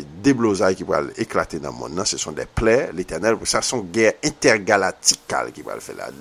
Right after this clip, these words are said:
Lesyèl pral lage de blozay sou tè a. Pa bliye, nan Apokalip, chapitre nenf, nou pral wè gen gran masak ki pral fèt kontre le peuple nwa, pa lè nasyon, e nan Bondye tou pral pini nasyon an. Apokalip, chapitre dis, nou gen yon anj avèk yon sèvitè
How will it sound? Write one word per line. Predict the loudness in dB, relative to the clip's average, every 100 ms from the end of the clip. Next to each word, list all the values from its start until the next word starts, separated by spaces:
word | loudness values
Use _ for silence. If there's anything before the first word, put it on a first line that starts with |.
| -6 -4 -2
Lesyèl | 2 4 4
pral | 4 2
lage | 0 -4
de | 2 2
blozay | 4 0 0 -4
sou | -8 -10
tè | 0 2
a. | 2 -2 -16 -14 -10 -2
Pa | -2
bliye, | -2 0 4 4
nan | 2 -2
Apokalip, | -2 -4 -4 -2
chapitre | -4 -4 -6 -2
nenf, | 0 0 -2
nou | -4
pral | 0 0
wè | 0
gen | -4 -2
gran | 2 4 2
masak | 2 0 -4 -10
ki | -8
pral | -6
fèt | -4 -6 -8
kontre | -12 -10
le | -2
peuple | -2 0 -2
nwa, | 4 4 4
pa | 0
lè | -4 -8
nasyon, | -6 -4 -4
e | -4 -4
nan | -2
Bondye | -2 -4 -6
tou | -4
pral | -4 -4
pini | -8 -6
nasyon | -6 -8 -12 -16
an. | -18 -20 -20 -20 -8 0
Apokalip, | 6 8 10
chapitre | 8 6 -4
dis, | -2 2 2 2 0
nou | 0
gen | 0 0
yon | -2 0
anj | 2 2 -2 -4 -4 -6 -6 -4
avèk | -2 -2 -6 -8
yon | -6 -4 -6 -2
sèvitè | 2 2 0 0 2